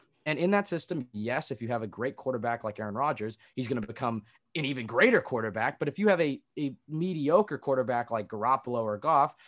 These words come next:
and you put him in this offense, you can still have a top fifteen, top ten offense. So it's not like this scheme requires an, uh, elite quarterback play. You just need a game managing,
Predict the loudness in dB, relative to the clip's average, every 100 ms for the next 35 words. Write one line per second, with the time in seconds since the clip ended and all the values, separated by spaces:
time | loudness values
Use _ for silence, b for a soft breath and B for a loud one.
0 | b -4 -2 0 0 0 -2 0 2 0
1 | -4 b b 2 4 2 2 4 6 6
2 | 6 2 2 0 0 -6 _ -4 -4 -2
3 | -4 0 0 0 2 2 2 -4 -12 -18
4 | -20 b b b -2 0 2 -2 2 6
5 | 6 4 2 -4 -6 -8 0 0 2 -2
6 | -6 _ _ -4 -4 -6 0 4 6 4
7 | 2 -4 -6 -6 -4 -2 -4 -6 2 4
8 | 4 2 -6 -10 -8 -6 -6 -4 -4 -4
9 | -2 0 0 -2 -6 -10